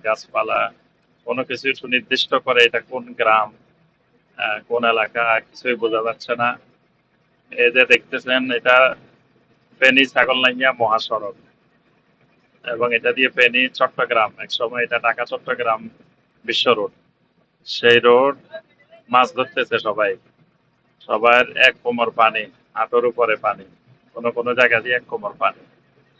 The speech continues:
আহ, এক অন্যরকম দৃশ্য, যেটা আমাদের সকলের কল্পনার বাহিরে। আসলে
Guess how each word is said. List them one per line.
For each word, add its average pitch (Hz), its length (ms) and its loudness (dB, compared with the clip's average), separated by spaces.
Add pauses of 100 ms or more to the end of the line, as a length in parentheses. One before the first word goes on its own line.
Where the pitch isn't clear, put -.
(680)
আহ, 98 240 -12 (100)
এক 123 260 4 (1000)
অন্যরকম 139 600 0
দৃশ্য, 117 500 0
যেটা 117 520 4
আমাদের 113 320 -14
সকলের 113 520 -8
কল্পনার 123 480 0
বাহিরে। 101 420 -4 (840)
আসলে 139 560 2